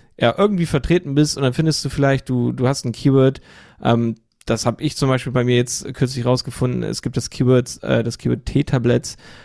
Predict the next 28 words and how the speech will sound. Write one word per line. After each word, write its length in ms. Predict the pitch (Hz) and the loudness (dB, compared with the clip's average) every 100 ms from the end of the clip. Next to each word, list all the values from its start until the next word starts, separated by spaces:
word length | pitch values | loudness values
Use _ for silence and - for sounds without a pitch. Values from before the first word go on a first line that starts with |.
| - | -6
äh, 100 | - | 0
da 80 | 117 | 2
ranke 220 | 135 131 | 2 -2
ich 140 | 117 | -4
auf 140 | 117 113 | -4 -2
Seite, 600 | 110 120 110 123 113 113 113 | 0 0 2 2 2 2 -2
mittlerweile 380 | 117 123 147 202 | -2 2 4 2
sogar 200 | 151 151 | 2 -2
schon 160 | - 139 | 0 -2
auf 80 | |
Seite 240 | 123 127 117 | 0 0 0
zwei, 400 | - - 107 165 | -6 -2 0 2
glaub 260 | 156 175 | 4 4
ich, 240 | 180 180 - | 2 -2 -4
aber 160 | 120 | 0
das 140 | 127 123 | 0 0
hat 100 | 156 | -2
ein 140 | 127 | -2
Suchvolumen 440 | 120 131 123 123 123 | -4 -4 -2 -2 -2
von 160 | 117 | -4
vierzigtausendfünfhundert 1400 | - 131 - 123 107 117 117 - 117 - 113 104 - - _ - - _ _ _ | -2 -2 -2 -2 0 2 0 -4 -6 -4 -6 -6 -8 -14 _ -20 -20 _ _ _
Suchen 460 | - 123 147 151 156 | -12 0 4 4 4
pro 160 | - 135 | 2 4
Monat. 340 | 117 113 - | 2 0 0
Das, 200 | 127 - | -2 -2
das 160 | 120 135 | -4 -2
hab 120 | 139 | 0
ich 180 | 135 | -2